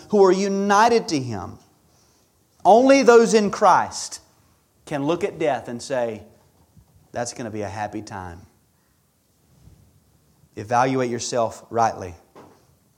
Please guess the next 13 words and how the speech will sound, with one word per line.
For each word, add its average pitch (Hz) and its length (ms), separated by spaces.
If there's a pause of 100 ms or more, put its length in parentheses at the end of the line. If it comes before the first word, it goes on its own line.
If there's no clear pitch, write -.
(1080)
Secondly, 110 640 (640)
consider 139 500
death 131 560 (180)
soberly. 127 680 (1500)
Consider 165 440
death 143 460
soberly. 135 640
Don't 170 400
ignore 151 640
the 123 100
reality 123 540
of 98 160
death, 107 520